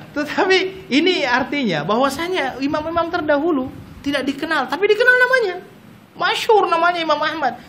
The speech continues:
Tetapi banyak yang tidak kenal siapa Imam Ahmad rahimahullah. Ini menunjukkan bagaimana keikhlasan orang-orang terdahulu di dalam menuntut ilmu. Dan saya lihatnya begini, ketika riya sudah ada di dalam diri, sum'ah ada di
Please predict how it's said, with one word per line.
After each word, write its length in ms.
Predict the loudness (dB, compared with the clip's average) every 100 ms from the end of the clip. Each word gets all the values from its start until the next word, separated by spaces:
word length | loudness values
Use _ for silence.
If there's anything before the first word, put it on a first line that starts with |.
| -12
Tetapi 640 | -8 -2 -2 0 -2 -4 -8 -16 -20 -20 -20 -18 -8
banyak 320 | -4 -4 -4
yang 160 | -4 -6
tidak 240 | -8 -8
kenal 200 | -8 -8
siapa 320 | -8 -8 -8 -8
Imam 320 | -6 -6 -6 -14 -20 -20 -20 -18 -6
Ahmad 640 | -6 -6 -12 -16 -14 -14 -14 -20 -18
rahimahullah. 1040 | -16 -14 -12 -10 -8 -8 -8 -8 -12 -8
Ini 180 | -2 0
menunjukkan 560 | 2 0 0 -4 -6 -6
bagaimana 520 | -4 -6 -4 -4 -6 -8
keikhlasan 640 | -10 -10 -8 -8 -8 -12
orang-orang 440 | -12 -12 -12 -12 -12
terdahulu 520 | -12 -10 -8 -8 -8 -12 -20 -8
di 80 | -2
dalam 240 | -2 -2
menuntut 320 | -6 -8 -10 -10
ilmu. 240 | -6 -2
Dan 160 | -2 0
saya 160 | 2
lihatnya 320 | 2 0 0
begini, 320 | -2 -2 -4 -6 -14 -18 -18 -18 -20 -20 -20 -20 -20 -10
ketika 400 | -6 -4 -2 -2
riya 240 | 0 0
sudah 400 | 0 -4 -4 -2
ada 80 | -4
di 160 | -4 -6
dalam 320 | -6 -6 -4
diri, 560 | 0 2 0 -6 -12 -6
sum'ah 640 | 2 2 2 -4 -6 -4
ada 60 |
di 80 | -4